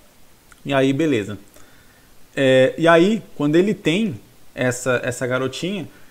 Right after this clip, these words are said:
ele acaba ali, né, criando ela e tal, e depois ele descobre que ela é esse item de luxo,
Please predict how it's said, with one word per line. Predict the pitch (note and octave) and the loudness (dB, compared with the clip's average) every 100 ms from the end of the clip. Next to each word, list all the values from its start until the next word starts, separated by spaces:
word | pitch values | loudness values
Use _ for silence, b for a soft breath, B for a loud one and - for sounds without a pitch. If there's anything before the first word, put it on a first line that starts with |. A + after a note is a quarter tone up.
| b b | b b
ele | - C#3+ C#3 C#3 C3+ C#3 C3+ C3+ | -2 2 4 4 2 2 2 0
acaba | C3 B2+ - C#3+ F#3+ D3+ | 2 2 8 8 8 6
ali, | C3 F#3+ | 4 2
né, | D#3 | -2
criando | - C3+ B2+ C3+ B2 | -2 -2 0 2 4
ela | C#3+ D3 | 4 2
e | B2 | 0
tal, | - C#3 | 4 6
e | D#3 | 6
depois | D#3+ D3+ D#3+ | 2 2 4
ele | F3+ F3 | 4 2
descobre | E3 - C#3+ D3+ C#3 | -4 -2 0 0 0
que | C#3+ | 0
ela | B2 | 0
é | A#2 | 0
esse | - | -2
item | B2 B2 C3+ | -6 -4 -6
de | E3+ | -2
luxo, | D3+ D#3+ E3+ D3 - B2 | 2 2 2 -2 -6 -6